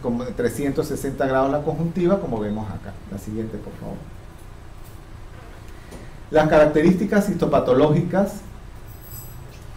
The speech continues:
falta de maduración y ausencia de organización arquitectónica, la cual no respeta la orientación superior e inferior, y presencia de melanocitos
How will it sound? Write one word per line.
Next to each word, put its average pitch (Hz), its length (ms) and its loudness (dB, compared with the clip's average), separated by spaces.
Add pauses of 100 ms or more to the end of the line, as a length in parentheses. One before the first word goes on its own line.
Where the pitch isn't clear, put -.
(140)
falta 156 300 6
de 151 80 6
maduración 135 500 4
y 143 40 4
ausencia 143 400 2
de 135 40 4
organización 123 540 0
arquitectónica, 147 1080 2
la 117 140 2
cual 131 260 2
no 139 140 2
respeta 147 600 4
la 120 100 4
orientación 107 480 -2
superior 110 400 -2
e 117 40 0
inferior, 135 480 2 (460)
y 220 100 4
presencia 170 520 6
de 165 40 6
melanocitos 151 760 2